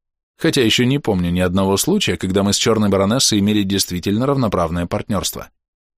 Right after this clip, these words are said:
«А вот и настоящие горы!» — прорычал Бом. «Кормите кальмаров, черти воздушные! И драков от пуза! Тащите нас вверх!»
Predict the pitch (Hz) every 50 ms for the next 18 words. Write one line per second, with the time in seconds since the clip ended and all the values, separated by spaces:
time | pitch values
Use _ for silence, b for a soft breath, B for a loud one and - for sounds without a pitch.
0 | _ _ _ _ _ _ _ _ _ _ _ _ _ _ _ _ _ - 85 95
1 | 110 123 143 147 170 165 151 156 147 147 139 - - 143 147 147 147 139 120 -
2 | - - 143 143 139 143 160 147 110 80 - - - _ _ _ _ _ _ _
3 | _ _ _ _ _ _ _ - 85 87 85 85 82 - 87 78 78 78 82 90
4 | 80 67 67 - _ _ _ _ _ _ _ _ _ _ _ _ _ _ _ -
5 | 127 131 156 175 208 240 247 180 - 220 185 - 226 220 226 240 254 233 226 214
6 | - - - 202 208 165 - 170 170 165 156 139 135 165 170 135 - 127 107 87
7 | 82 - - _ _ _ _ _ 98 113 139 160 156 160 175 190 196 185 - 165
8 | 147 - 175 160 - - - 175 175 147 123 - 90 80 - - _ _ _ -
9 | 139 156 156 - - 202 185 - 190 196 180 175 - - 165 175 208 196 147 -
10 | - - - -